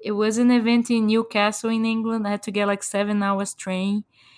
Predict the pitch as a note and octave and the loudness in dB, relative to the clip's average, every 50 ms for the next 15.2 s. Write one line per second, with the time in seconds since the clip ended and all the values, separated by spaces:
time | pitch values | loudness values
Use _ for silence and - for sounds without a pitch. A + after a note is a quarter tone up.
0 | _ _ _ _ _ - G3+ G3+ G#3 G#3 G#3+ A3 G#3+ A3 G#3+ G#3+ G#3+ G#3+ G#3 F#3+ | _ _ _ _ _ -2 0 2 2 2 4 4 4 4 4 4 4 2 2 2
1 | G#3+ G#3 G#3+ A#3 A3 G3+ G#3+ G#3+ G#3 G#3 G3+ G3 G3 G3 G3 F#3+ F#3+ - _ - | 0 2 2 0 0 2 0 0 2 0 0 0 0 0 -2 -2 -4 -6 _ -2
2 | F#3+ F3+ F#3 G3 G3 G3 - - G3 F#3+ F#3+ F#3 F#3 F#3 F#3+ F#3 - - F#3+ F#3 | 0 0 0 0 -2 -4 -6 -8 -8 -6 -2 0 0 0 0 -2 -4 -8 -6 -4
3 | F#3 F#3 F3+ F3+ F3+ F3+ F#3 F#3 F#3 F#3 F#3 - - _ _ _ _ _ _ _ | -4 -6 -6 -8 -8 -6 -4 -4 -4 -4 -6 -10 -20 _ _ _ _ _ _ _
4 | _ _ _ _ _ _ _ _ _ _ _ F3+ F#3 F#3 F#3 F#3 - - A3 A3+ | _ _ _ _ _ _ _ _ _ _ _ -10 -8 -6 -6 -6 -4 -2 -4 -4
5 | A3 - A3+ G#3+ G#3+ G#3+ G#3 G3+ F#3 F3+ - - F#3 F#3 F#3+ F#3+ F3+ - F3 F3 | -2 0 0 0 2 2 0 0 -2 -2 -4 -4 -2 -2 -2 -2 -4 -6 -12 -10
6 | - - - G3 G#3 A3 G#3+ G#3+ G#3+ G#3+ G#3 G3+ G3 F#3 F3 F3 E3+ E3+ E3 _ | -8 -6 -4 -2 -2 0 -2 -2 -2 -4 -4 -6 -10 -14 -14 -16 -16 -18 _ _
7 | _ _ _ _ _ _ _ _ _ _ - F#3+ F#3 F3+ F3+ F3 F3 E3+ E3 E3 | _ _ _ _ _ _ _ _ _ _ -12 -10 -8 -6 -4 -4 -4 -6 -6 -8
8 | - - G3 G3 - G#3 G3 - G#3+ G#3 G3+ G3+ G3 F#3+ F#3 F3 - - G3 G3+ | -8 -10 -10 -6 -6 -8 -6 -4 -4 -2 -2 -2 -2 -4 -6 -8 -8 -6 -4 -4
9 | G3+ F#3 F3 F#3+ E3+ F3 F#3+ F#3 - - F#3+ F#3 F#3 F3+ F#3 F3+ E3 E3 E3+ F3 | -4 -2 0 2 4 4 4 2 0 -4 -2 -2 -2 -2 -4 -4 -4 -2 -2 0
10 | F3+ F3 F3 F3 F3 - - - - E3+ E3 - - _ _ _ _ _ _ _ | 0 -2 -2 -4 -6 -10 -14 -12 -10 -10 -10 -12 -16 _ _ _ _ _ _ _
11 | _ _ _ _ _ _ _ _ _ _ _ _ _ _ _ _ _ _ _ _ | _ _ _ _ _ _ _ _ _ _ _ _ _ _ _ _ _ _ _ _
12 | _ - - - A3 B3 B3 C4 B3+ - C4 B3 B3 B3 B3 A#3+ A3+ G#3+ G#3 G3 | _ -20 -2 2 2 2 2 0 0 2 2 2 4 4 4 2 2 2 0 0
13 | F3+ G#3+ A3+ G#3 G#3 A3 G#3+ A3 A3 B3 A3+ A3 G#3+ G#3 G3+ G3 F#3+ G3 G#3+ A3+ | 0 -2 -2 4 6 6 6 6 4 2 0 2 0 0 -2 -2 0 2 2 4
14 | A3+ A3+ A3+ A3+ A3 - - A3 A3 G#3+ G#3+ G#3+ G#3+ G#3+ G#3 G#3 F#3+ F#3 F3+ F3 | 4 4 4 2 0 -2 -4 -2 -2 -2 0 0 0 0 0 -2 -2 -2 -4 -4
15 | E3+ F3 F3+ | -6 -6 -8